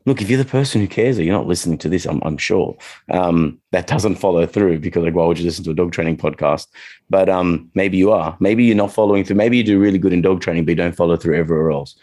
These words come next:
Because I can be a really crappy student somewhere else as well. You know, the jiu-jitsu, um, coach the other day is like, "Oh, like, you know, where were you? Like, where have you been?"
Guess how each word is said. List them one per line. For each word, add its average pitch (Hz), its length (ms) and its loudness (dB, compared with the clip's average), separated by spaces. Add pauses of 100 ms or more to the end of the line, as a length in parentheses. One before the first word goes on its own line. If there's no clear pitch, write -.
(140)
Because 87 340 0 (100)
I 95 120 0
can 95 100 0
be 95 120 4
a 85 60 2
really 87 220 2
crappy 82 320 -4
student 80 420 -2
somewhere 80 360 0
else 78 200 -4
as 76 140 -8
well. - 300 -4 (420)
You 85 100 0
know, 92 220 2 (220)
the 92 80 0
jiu-jitsu, 90 680 -2
um, 78 360 -2 (460)
coach 90 240 -2
the 90 80 2
other 82 100 2
day 85 140 0
is 85 100 -4
like, - 160 -8
"Oh, 85 260 -2
like, 76 200 -10 (120)
you 73 100 -8
know, 71 80 -4
where 73 140 -2
were 82 180 0
you? 73 300 -4
Like, - 180 -12
where 76 100 0
have 71 60 -2
you 71 80 -6
been?" 80 340 -2